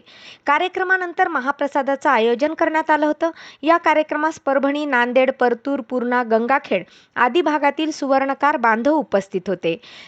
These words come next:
देवगिरी एक्सप्रेस न्यूज चॅनलसाठी वसमतहून नंदू परदेसी.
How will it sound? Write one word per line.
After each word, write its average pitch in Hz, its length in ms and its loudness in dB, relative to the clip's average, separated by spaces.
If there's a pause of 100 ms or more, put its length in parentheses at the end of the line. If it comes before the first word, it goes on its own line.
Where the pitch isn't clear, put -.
(100)
देवगिरी 320 500 4
एक्सप्रेस - 640 -2
न्यूज 302 300 -2
चॅनलसाठी 240 680 -2 (200)
वसमतहून 320 640 0 (420)
नंदू 285 400 2 (120)
परदेसी. 175 580 -2